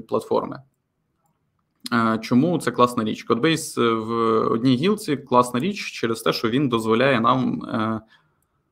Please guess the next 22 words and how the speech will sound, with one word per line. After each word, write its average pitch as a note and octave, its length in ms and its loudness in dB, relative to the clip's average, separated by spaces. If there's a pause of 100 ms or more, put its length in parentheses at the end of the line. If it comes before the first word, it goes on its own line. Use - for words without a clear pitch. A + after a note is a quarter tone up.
(260)
доставляти, A#2+ 800 0 (1000)
робити B2+ 460 6
фічі B2 300 0
зразу A#2+ 380 4
на A2 80 0
всі A#2 180 -4
платформи. A#2+ 540 0 (460)
Ми, A2+ 340 0
хтось A#2+ 220 2
зробив C3 300 2
фічу, E3 460 -6 (320)
і, A2+ 300 -2 (180)
е, A2+ 320 0 (460)
відразу A#2+ 380 2
можна G#2+ 240 -2
збілдити A2+ 460 0
на A2 80 -2
всі - 160 -4
платформи, C#3+ 580 2
відразу A2+ 380 0
потестити, E3 600 -2
і, B2+ 540 0